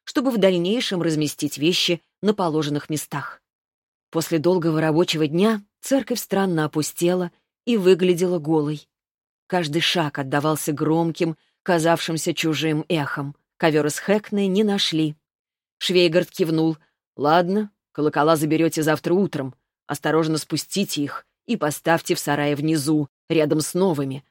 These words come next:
которые там уже стоят». Но в селе поднялось беспокойство. Пока не отвезли в сарай церковные скамьи, люди как-то не осознавали значения происходящего.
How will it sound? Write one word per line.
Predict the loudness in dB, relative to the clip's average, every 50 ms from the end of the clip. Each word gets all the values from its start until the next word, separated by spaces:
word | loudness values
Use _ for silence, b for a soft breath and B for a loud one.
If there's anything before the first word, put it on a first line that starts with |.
| _ _ _ _
которые | -4 -4 -2 -2 -2 -2 -2 -2
там | 0 0 0 0 -2
уже | -4 -4 -6
стоят». | -6 -6 -8 -6 -6 -6 -6 -8 -10 -20 -20 _ _ _ _ _ _ _ _ _ _ _ _ _ _ _ _ _ _ _ _ _ _ _ _ _ _ _ _ _ _ _ _ _ 0
Но | 2 2 2
в | 0
селе | -2 0 0 2 2 2 2 0 0
поднялось | 0 -2 -2 0 0 0 2 2 2 2
беспокойство. | 0 -2 -4 -2 -6 -8 -6 -4 -6 -6 -6 -8 -10 -12 -12 -12 -14 _ _ _
Пока | -10 -6 -4 -4 -2
не | -2 -2
отвезли | -2 -2 -2 -2 -2 0 0 -2
в | -2
сарай | -2 -2 -2 0 0 0 -2
церковные | -2 -4 -4 -2 0 -2 0 0 -2 -4
скамьи, | -4 -4 -6 -4 -4 -4 -4 -2 -2 -2 -2 _ _ _ _ _ _ -6
люди | -2 0 0 2 0 0
как-то | -2 -2 -8 -4 -4 -2
не | 0 0 -2
осознавали | -2 -2 -4 -4 -2 0 -2 0 0 0 -2 -2
значения | -2 -2 -4 -4 -4 -4 -4 -4 -4 -6 -6
происходящего. | -4 -4 -4 -4 -4 -6 -6 -4 -4 -4 -4 -4 -6 -6 -8 -12